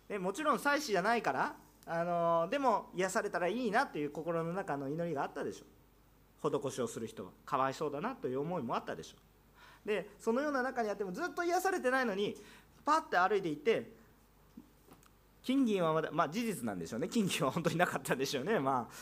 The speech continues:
うん、手ぶらで祈りに行ったのかとか思いますけど、まあ、とにかく本当になかったんでしょう。たくさんの人をね、食べさせないといけない状況にあったから、彼らは。だから、金銀は本当になかったんだと思いますけれども、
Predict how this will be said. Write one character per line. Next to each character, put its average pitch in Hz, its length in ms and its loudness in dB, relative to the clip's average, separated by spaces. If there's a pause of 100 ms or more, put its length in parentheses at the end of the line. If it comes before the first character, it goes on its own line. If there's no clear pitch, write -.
(200)
う - 20 -12
ん、 120 200 -10
手 131 140 -8
ぶ 127 120 -6
ら 113 100 -2
で 127 80 -6
祈 139 240 -2
り 120 40 -2
に 110 80 -2
行 98 80 -8
っ - 20 -16
た 95 80 -4
の 92 80 -6
か 92 80 -8
と 95 80 -8
か 107 80 -6
思 135 160 -2
い - 20 0
ま 135 80 -2
す - 80 -4
け 170 80 0
ど、 135 80 0
ま 165 100 4
あ、 151 40 0
と 202 100 0
に 190 80 0
か 127 100 -2
く 113 60 -4
本 180 140 -2
当 165 80 4
に 156 80 0
な 214 80 -2
か 175 80 2
っ - 80 -2
た 104 80 -10
ん 98 40 -12
で 101 80 -10
し - 80 -14
ょ 123 40 -6
う。 117 40 -8
た 143 120 -4
く - 60 -8
さ 202 100 4
ん 170 60 -2
の 139 60 -4
人 117 180 -6
を 104 40 -6
ね、 131 220 -6
食 123 100 -6
べ 135 60 -6
さ 143 120 -8
せ 151 100 -6
な 135 120 -2
い 92 60 -8
と 95 60 -6
い 90 60 -6
け 101 120 -8
な 98 80 -8
い 92 60 -8
状 98 120 -8
況 95 160 -6
に 95 100 -8
あ 95 40 -12
っ - 20 -12
た 87 140 -14
か 82 80 -14
ら、 85 140 -14
彼 95 180 -12
ら 78 100 -14
は。 78 120 -16 (640)
だ 143 80 -6
か 135 80 -2
ら、 123 120 -4 (200)
金 170 180 -4
銀 143 100 0
は 123 60 -2
本 139 140 -4
当 139 80 -4
に 131 40 -4
な 151 120 -4
か 143 60 -2
っ 120 60 -6
た 113 80 -8
ん 104 40 -8
だ 95 100 -8
と 92 80 -14
思 104 160 -10
い 104 60 -10
ま 101 100 -12
す - 80 -16
け 87 120 -12
れ 71 60 -10
ど 92 120 -14
も、 123 260 -10